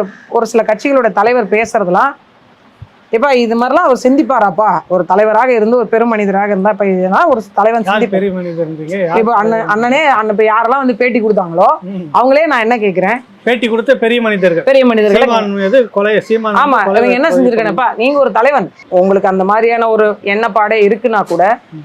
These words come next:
Speaker 1: ஒரு பெரிய மனிதரா இருந்து இந்த மாதிரியான விஷயங்களை ஒரு, ஒரு தலை-, கட்சியினுடைய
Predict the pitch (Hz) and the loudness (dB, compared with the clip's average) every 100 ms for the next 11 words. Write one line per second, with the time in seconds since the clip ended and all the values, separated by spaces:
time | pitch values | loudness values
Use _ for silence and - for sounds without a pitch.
0 | - 220 214 226 262 262 226 214 214 196 | -4 -2 0 0 2 0 2 2 2 0
1 | 190 185 180 262 254 294 320 320 302 294 | 0 0 0 2 2 2 0 -2 -4 -4
2 | 294 262 254 233 226 226 240 190 _ _ | -4 -4 -2 -2 0 0 0 -4 _ _
3 | _ - 220 220 214 202 220 226 220 269 | _ -2 0 2 0 0 0 0 -2 0
4 | 254 226 | 0 0